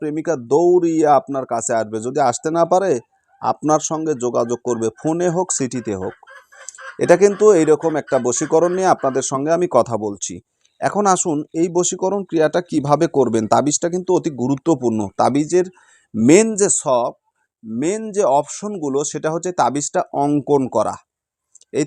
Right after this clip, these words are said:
তাবিজটা অঙ্কন করাটাই হচ্ছে বেশি গুরুত্বপূর্ণ, কারণ এই তাবিজটা অন্য সাধারণ তাবিজের মতো আপনি অঙ্কন করতে পারবেন না। এই তাবিজটি অঙ্কন করার জন্য আলাদা কিছু বৈশিষ্ট্য রয়েছে, আলাদা কিছু নিয়ম রয়েছে, যে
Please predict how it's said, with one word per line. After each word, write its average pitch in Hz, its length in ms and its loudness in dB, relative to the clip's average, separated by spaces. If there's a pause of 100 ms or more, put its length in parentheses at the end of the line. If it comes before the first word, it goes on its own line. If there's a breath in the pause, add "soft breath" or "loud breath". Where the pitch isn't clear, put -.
তাবিজটা 143 400 0 (180)
অঙ্কন 147 380 -6 (120)
করাটাই 165 380 -2 (180)
হচ্ছে 135 240 -4 (200)
বেশি 139 300 0 (580)
গুরুত্বপূর্ণ, 123 580 2 (480)
কারণ 139 260 4
এই 175 120 -4
তাবিজটা 160 360 -2 (160)
অন্য 165 200 -8 (180)
সাধারণ 170 440 -2
তাবিজের 143 380 0
মতো 147 200 -4 (100)
আপনি 175 180 -6 (180)
অঙ্কন 135 320 -4
করতে 127 280 -2
পারবেন 98 320 -2
না। 71 60 -12 (640 loud breath)
এই 147 140 2
তাবিজটি 175 340 2 (120)
অঙ্কন 143 360 -4
করার 170 280 0
জন্য 165 160 -4 (260)
আলাদা 165 320 2 (100)
কিছু 170 180 -10 (160)
বৈশিষ্ট্য 135 460 -4 (120)
রয়েছে, 127 320 -2 (500 soft breath)
আলাদা 160 500 4
কিছু 180 180 -8 (160)
নিয়ম 143 280 -4 (120)
রয়েছে, 135 340 4 (420)
যে 120 180 -2